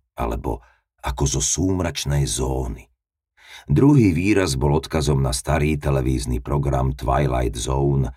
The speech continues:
v ktorom sa ľudia ocitli na miestach, ktoré na prvý pohľad vyzerali normálne, ale nie vždy také nakoniec aj boli. Občas sa na kratučký okamih pristihnem, že uvažujem, či sa to,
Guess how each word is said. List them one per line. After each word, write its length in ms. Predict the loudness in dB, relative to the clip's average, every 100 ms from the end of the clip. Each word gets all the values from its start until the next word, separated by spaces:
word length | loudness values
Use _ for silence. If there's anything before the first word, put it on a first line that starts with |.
| _ _ _
v 100 | -16 -2
ktorom 320 | 0 2 0
sa 160 | -2
ľudia 480 | 0 0 2 2 0
ocitli 400 | 0 -2 -2 -4
na 140 | 0 2
miestach, 580 | 2 0 -2 -4 -4
ktoré 320 | -6 -4 -2 0
na 160 | -2
prvý 320 | -2 -4 -4
pohľad 480 | -6 -4 0 -2 0
vyzerali 480 | 0 2 0 -2 -4
normálne, 760 | -6 -4 -4 -4 -2 0 0 -4 _ _ _
ale 320 | -2 2 2
nie 180 | 2 2
vždy 300 | 0 0 0
také 320 | 0 0 2
nakoniec 480 | 2 0 0 0 0
aj 160 | -2 -2
boli. 380 | -4 -8 -12 _ _ _ _ _ _ _ _ _ 0
Občas 520 | 0 0 -2 -2 0
sa 80 | 0
na 160 | 0
kratučký 540 | 0 -2 -2 -4 -2 -2
okamih 480 | -2 -2 -2 -2 -2
pristihnem, 680 | -4 -4 -2 0 0 -2 -4 _ _ _ -6
že 240 | 0 0
uvažujem, 720 | 2 2 0 0 2 2 0 0
či 160 | -2
sa 160 | 0 -4
to, 160 | -2